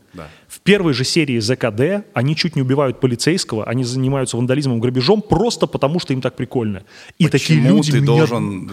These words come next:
Speaker 1: Да.
Speaker 2: я их прям ненавижу.
Speaker 1: Ага.
Speaker 2: При том, что сериал хороший, но я его не смог смотреть.
Speaker 1: Ага.
Speaker 2: О чём я говорил? Да, в, э, «Домашнем аресте»
Speaker 1: Добрый.
Speaker 2: всё не так. Абсолютно. Все, все хорошие.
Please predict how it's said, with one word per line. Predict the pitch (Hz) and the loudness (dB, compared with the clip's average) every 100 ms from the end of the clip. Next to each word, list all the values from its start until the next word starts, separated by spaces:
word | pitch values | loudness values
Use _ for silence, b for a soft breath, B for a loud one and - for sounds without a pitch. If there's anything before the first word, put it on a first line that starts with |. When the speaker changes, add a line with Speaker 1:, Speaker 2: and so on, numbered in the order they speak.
| 98 | -6
Speaker 1:
Да. | 92 92 135 | -2 2 4
Speaker 2:
я | 143 | 2
их | 139 | 2
прям | - 147 143 | 2 2 2
ненавижу. | 147 151 156 185 120 | 2 0 0 -2 -2
Speaker 1:
Ага. | 95 92 | -4 0
Speaker 2:
При | 180 | 2
том, | 220 | 2
что | - | 0
сериал | - 196 262 | 0 0 0
хороший, | - 151 190 - 95 | -2 0 0 -2 -2
но | 113 | 0
я | 143 | 0
его | 156 | 0
не | |
смог | 165 160 | -2 -4
смотреть. | - 139 117 90 - | -6 -6 -6 -8 -10
Speaker 1:
Ага. | 92 98 107 | -8 -4 -2
Speaker 2:
О | |
чём | 110 | 0
я | 214 | 2
говорил? | 196 - | 0 2
Да, | 165 143 - - | 2 2 0 -8
в, | 117 147 156 151 147 | 2 2 2 0 2
э, | |
«Домашнем | 139 151 170 - 135 | 2 4 2 0 0
аресте» | 127 185 - | 0 0 0
Speaker 1:
Добрый. | 110 | 2
Speaker 2:
всё | - | 2
не | 160 | 0
так. | 170 143 - | 0 -2 -4
Абсолютно. | - - - 151 156 120 | -4 -4 -2 -2 -2 -6
Все, | - - 190 170 117 | -4 -2 0 -2 -2
все | - - 160 | -4 -2 -2
хорошие. | 139 123 110 - | -2 -4 -4 -6